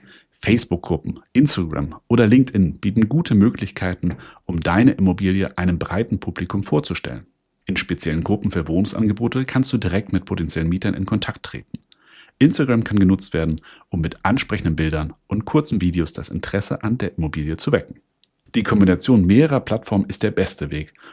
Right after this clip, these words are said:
um die größte Reichweite zu erzielen. Je mehr Kanäle du nutzt, desto mehr potenzielle Mieter kannst du ansprechen. Zweitens,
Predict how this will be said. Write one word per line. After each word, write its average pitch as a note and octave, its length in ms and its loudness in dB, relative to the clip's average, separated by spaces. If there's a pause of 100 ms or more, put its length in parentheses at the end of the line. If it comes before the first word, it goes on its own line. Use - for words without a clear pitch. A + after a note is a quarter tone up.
(140)
um G2+ 100 -2
die F#2 100 2
größte F2+ 400 0
Reichweite E2 460 -2
zu - 120 -4
erzielen. - 400 -2 (640)
Je F#2 120 -8
mehr F2+ 160 4
Kanäle F2+ 400 4
du G2+ 80 6
nutzt, A2+ 320 4 (180)
desto D#2 220 -6
mehr F2 260 -2
potenzielle G2 540 -2
Mieter E2+ 300 0
kannst - 280 -6
du - 40 -4
ansprechen. - 540 -8 (600)
Zweitens, - 600 -6